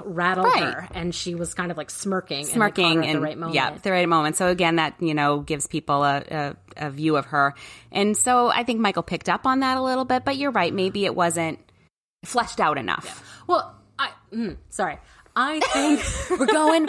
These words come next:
Speaker 2: we're going to battle here, folks. No, just kidding. <laughs>
Speaker 1: No, I, I agree with you. And I definitely think that he was more sensitive to these things than a lot of the other characters that
Speaker 2: Yeah.
Speaker 1: we encounter might have been.
Speaker 2: Mm-hmm.
Speaker 1: We're really inside Michael's head, though, so we don't
Speaker 2: Yeah, that's,
Speaker 1: fully
Speaker 2: yeah,
Speaker 1: know.
Speaker 2: we don't, though,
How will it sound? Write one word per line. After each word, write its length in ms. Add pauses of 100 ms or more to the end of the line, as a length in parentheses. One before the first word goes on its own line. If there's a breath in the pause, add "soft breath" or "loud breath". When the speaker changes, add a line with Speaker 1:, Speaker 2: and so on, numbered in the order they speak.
(120)
Speaker 2:
we're 80
going 220
to 40
battle 320
here, 200
folks. 340
No, 160
just 220
kidding. 340
<laughs> 320
Speaker 1:
No, 200
I, 200
I 160 (160)
agree 200
with 160
you. 160
And 120
I 80
definitely 460
think 220
that 100
he 140
was 140
more 300
sensitive 440
to 100
these 180
things 360
than 340 (480 loud breath)
a 80
lot 180
of 100
the 120
other 240
characters 640
that 140
Speaker 2:
Yeah. 60
Speaker 1:
we 80
encounter 400
might 260
have 240
been. 240
Speaker 2:
Mm-hmm. 240
Speaker 1:
We're 120
really 200
inside 400
Michael's 320
head, 240
though, 240
so 320
we 160
don't 80
Speaker 2:
Yeah, 120
that's, 120
Speaker 1:
fully 260
Speaker 2:
yeah, 260
Speaker 1:
know. 60
Speaker 2:
we 80
don't, 220
though, 80